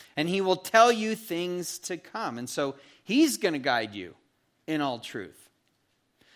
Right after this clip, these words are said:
So the pillar of cloud, going back here to Exodus fourteen, the pillar of cloud that shows the presence of God to them in that,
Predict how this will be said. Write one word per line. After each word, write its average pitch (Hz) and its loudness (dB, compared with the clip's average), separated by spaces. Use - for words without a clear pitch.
So 220 4
the 190 2
pillar 311 6
of 208 4
cloud, 196 6
going 196 0
back 190 4
here 185 2
to 165 0
Exodus 165 -4
fourteen, 151 -8
the 180 0
pillar 302 8
of 208 4
cloud 226 6
that 180 -6
shows 220 0
the 196 -4
presence 202 -2
of 151 -4
God 196 6
to 175 -4
them 151 2
in 214 2
that, 185 4